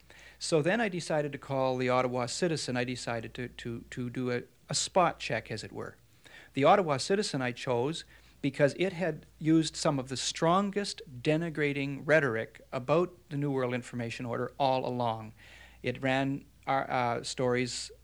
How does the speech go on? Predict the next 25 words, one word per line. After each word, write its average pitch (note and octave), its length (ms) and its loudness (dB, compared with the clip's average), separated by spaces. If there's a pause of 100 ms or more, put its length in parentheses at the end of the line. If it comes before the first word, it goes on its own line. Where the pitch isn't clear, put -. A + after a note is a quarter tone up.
under C#3 240 0
headlines, A#2+ 460 -2
for - 160 -6
instance, A#2+ 360 -6
that - 180 -6
this - 200 -4
was C3 120 -2
an B2+ 100 -2
Orwellian C3 720 4
nightmare B2 600 -2 (360)
and A2+ 240 0
that A#2+ 200 -2
nineteen B2+ 380 -2
eighty-four B2 560 2
was A#2 180 -2
being A#2 240 -2
brought A2+ 320 0
to A#2 140 -2
us A#2 120 -4
courtesy A#2 480 -4
of A2 80 -8
unesco B2 540 -2
and C#3 100 -6
so C#4 240 -2
on. A2 200 -6